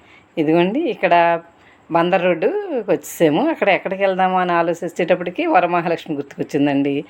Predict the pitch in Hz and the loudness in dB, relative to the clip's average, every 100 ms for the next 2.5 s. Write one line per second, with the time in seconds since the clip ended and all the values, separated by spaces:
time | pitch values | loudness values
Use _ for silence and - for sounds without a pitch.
0 | - - - - 190 208 196 202 190 196 | -16 -20 -20 -6 2 4 4 0 0 -2
1 | 190 190 185 170 - 180 170 180 233 165 | -2 -4 -4 -8 -2 2 2 2 0 2
2 | 156 165 175 156 262 | 4 4 2 0 -2